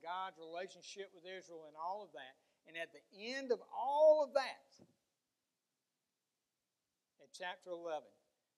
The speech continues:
beginning with verse thirty-three, he, he, he goes into that, he breaks into that doxology as he's writing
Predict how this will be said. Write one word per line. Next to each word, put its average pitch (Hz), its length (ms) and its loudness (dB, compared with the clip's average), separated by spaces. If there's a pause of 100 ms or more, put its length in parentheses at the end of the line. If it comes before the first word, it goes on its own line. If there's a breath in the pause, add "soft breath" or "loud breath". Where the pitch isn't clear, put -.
beginning 165 400 -14
with 165 140 -12
verse 175 260 0
thirty-three, 170 640 0 (240)
he, 156 80 -20 (140)
he, 180 180 -18
he 180 140 -20 (100)
goes 180 240 -2
into 165 160 -14
that, 165 160 -10
he 165 80 -20
breaks 196 320 -8
into 170 200 -16
that 156 260 -10
doxology 156 800 -8 (720)
as 143 80 -20
he's 139 220 -20
writing 151 340 -6